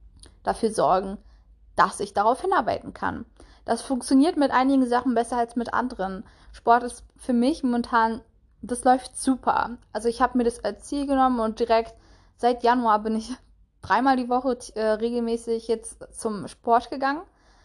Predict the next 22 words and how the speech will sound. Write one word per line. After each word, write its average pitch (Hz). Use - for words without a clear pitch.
was 226
vorher 381
für 339
mich, 370
warum 247
auch 330
immer, 262
nicht 254
in 233
meinen 226
Zeitplan 208
gepasst 196
hat 208
oder, 208
ähm, 202
wofür 226
ich 247
mich 240
einfach 269
nicht 311
motivieren 285
konnte. 196